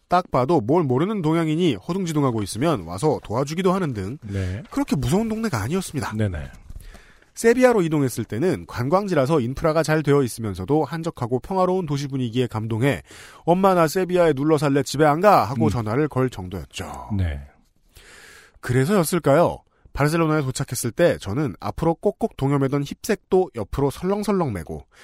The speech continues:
Speaker 1: 이중 삼중으로 몸에 매달아뒀던 핸드폰은 대충 바지 뒷주머니에 꽂아놓고
Speaker 2: 음.
Speaker 1: 신나게 관광을 다니기에 이르렀습니다.
Speaker 2: 네.
Speaker 1: 저는요, 요즘 같은 시절은 또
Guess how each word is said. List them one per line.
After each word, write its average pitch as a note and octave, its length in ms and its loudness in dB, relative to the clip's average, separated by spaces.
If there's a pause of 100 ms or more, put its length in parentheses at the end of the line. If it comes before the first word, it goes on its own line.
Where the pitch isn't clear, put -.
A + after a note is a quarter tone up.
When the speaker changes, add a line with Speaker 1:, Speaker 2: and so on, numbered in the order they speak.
(140)
Speaker 1:
이중 C3+ 320 -2
삼중으로 G3+ 460 2
몸에 C#3+ 260 2
매달아뒀던 B2+ 640 0
핸드폰은 A2+ 640 -4 (340)
대충 A#2+ 360 -6
바지 B2+ 280 -6
뒷주머니에 D#3 580 -2
꽂아놓고 F#3+ 540 -4
Speaker 2:
음. G#2 260 -2
Speaker 1:
신나게 G2 460 -6
관광을 B2 400 0
다니기에 G#2+ 420 -4
이르렀습니다. F2+ 720 -12
Speaker 2:
네. - 1300 -12 (340)
Speaker 1:
저는요, G2+ 640 -10 (1040)
요즘 C3+ 240 -4
같은 D#3+ 260 -4
시절은 A2 380 -6
또 A#2 100 -14